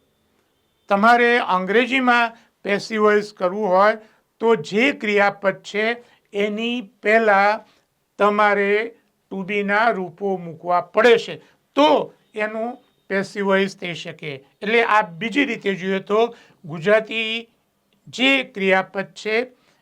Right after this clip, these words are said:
એ વધુ, અ, શક્તિ દર્શાવે છે અથવા, અ, વધુ, અ, બાબતો એ દ્વારા વ્યક્ત થાય છે. અંગ્રેજીમાં ક્રિયાપદનું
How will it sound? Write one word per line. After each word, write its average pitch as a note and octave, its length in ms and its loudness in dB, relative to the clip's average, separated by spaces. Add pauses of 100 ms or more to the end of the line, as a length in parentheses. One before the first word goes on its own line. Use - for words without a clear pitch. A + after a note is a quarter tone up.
(320)
એ A#3 240 4
વધુ, F#3 760 0 (340)
અ, - 40 -12 (640)
શક્તિ A3+ 640 -4
દર્શાવે F#3+ 680 0
છે G#3+ 320 -6 (240)
અથવા, A3 440 2 (580)
અ, F#3+ 120 -6 (460)
વધુ, G3 500 2 (240)
અ, F#3+ 360 4
બાબતો G3+ 960 0
એ A3+ 140 0
દ્વારા F#3+ 420 0
વ્યક્ત G#3 360 -2
થાય E3+ 280 -6
છે. F#3 260 -16 (300)
અંગ્રેજીમાં F#3 880 -4 (1300)
ક્રિયાપદનું G#3+ 880 2